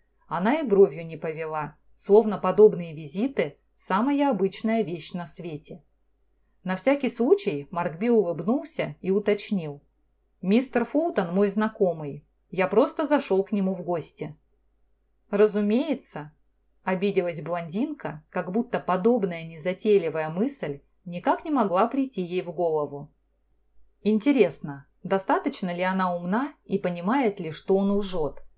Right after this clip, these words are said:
Точнее, старший инспектор сказал ей не всю правду.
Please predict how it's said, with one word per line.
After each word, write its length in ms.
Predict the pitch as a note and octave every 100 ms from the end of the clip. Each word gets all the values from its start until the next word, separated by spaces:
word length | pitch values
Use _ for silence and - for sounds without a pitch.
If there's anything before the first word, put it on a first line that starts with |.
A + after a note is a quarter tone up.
| - - _ _
Точнее, 560 | F#3 F3+ - D4+ D4 D3
старший 500 | - A#3 C#4 - G3
инспектор 680 | F#3 - C#4 - - D3 -
сказал 380 | - - F3+ B3+
ей 180 | B3+ C4
не 160 | B3+
всю 220 | C4 E4+ -
правду. 600 | - D#3+ D#3 D3 C#3